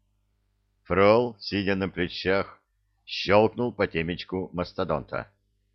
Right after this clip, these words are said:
"Да отпусти его, хватит, пусть идет глаза мыть".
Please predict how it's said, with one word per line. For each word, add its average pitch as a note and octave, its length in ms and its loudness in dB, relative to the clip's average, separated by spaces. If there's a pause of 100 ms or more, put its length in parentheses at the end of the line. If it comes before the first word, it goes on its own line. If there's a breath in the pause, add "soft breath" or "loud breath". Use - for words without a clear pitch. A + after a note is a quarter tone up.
(160)
"Да G#2 80 2
отпусти E3+ 540 -2
его, D2 220 -4
хватит, - 460 0 (400)
пусть D#3 360 0
идет F2+ 400 -2
глаза D#2+ 500 -2
мыть". C2+ 340 -12